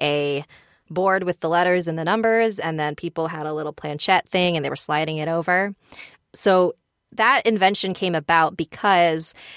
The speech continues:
there was this other method of speaking with the spirits that was called table turning. Before Ouija boards, the way that people communicated with spirits is that they would literally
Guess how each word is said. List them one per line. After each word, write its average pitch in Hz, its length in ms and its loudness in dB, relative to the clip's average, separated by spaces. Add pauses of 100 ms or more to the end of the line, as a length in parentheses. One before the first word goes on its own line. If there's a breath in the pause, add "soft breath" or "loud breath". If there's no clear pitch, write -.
(140)
there 185 180 4
was 175 260 2
this 175 480 2 (640)
other 240 260 2
method 170 540 0
of 170 80 -2
speaking 180 420 -2
with 165 200 0
the 165 180 -6
spirits 165 520 0
that 170 120 2
was 165 100 -4
called 170 320 0 (220)
table 185 320 0
turning. 233 480 2 (360)
Before 262 380 2
Ouija 220 320 2
boards, 165 500 2 (280 loud breath)
the 202 100 2
way 196 160 4
that 220 160 2
people 196 400 2
communicated 165 840 -2
with 151 120 -6
spirits 160 480 0
is 156 100 -4
that 160 160 2
they 165 100 0
would 165 140 0
literally 185 580 -2